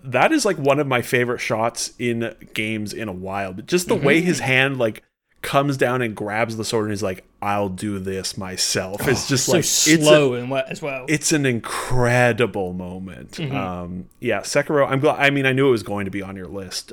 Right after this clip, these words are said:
Speaker 1: Um,
Speaker 2: Mm-hmm.
Speaker 1: and I figured it was sort of gonna be in the middle because I remember you also having problems with, uh, like, the re-, the repeated boss fights in the second half. I didn't realize that you had
Speaker 2: Yeah.
Speaker 1: replayed it, and that's,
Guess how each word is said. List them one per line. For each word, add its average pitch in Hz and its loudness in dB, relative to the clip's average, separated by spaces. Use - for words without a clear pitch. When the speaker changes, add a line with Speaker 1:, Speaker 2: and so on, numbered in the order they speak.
Speaker 1:
Um, 92 -8
Speaker 2:
Mm-hmm. 214 -4
Speaker 1:
and - -4
I 120 4
figured 135 2
it 123 -2
was 123 -2
sort 120 2
of 120 -4
gonna 123 0
be 123 0
in 120 2
the 117 -2
middle 117 2
because 127 -2
I - 4
remember 120 2
you 110 -2
also 101 -4
having 101 -6
problems 98 -8
with, 92 -10
uh, 98 -4
like, 92 -6
the 113 -4
re-, 104 -4
the 101 -6
repeated 104 -6
boss 92 -10
fights 92 -6
in 98 -10
the 95 -12
second 98 -10
half. 98 -12
I 120 -2
didn't 170 2
realize 139 2
that 127 0
you 147 4
had 123 4
Speaker 2:
Yeah. 120 4
Speaker 1:
replayed 117 2
it, 90 -8
and 104 -6
that's, - -8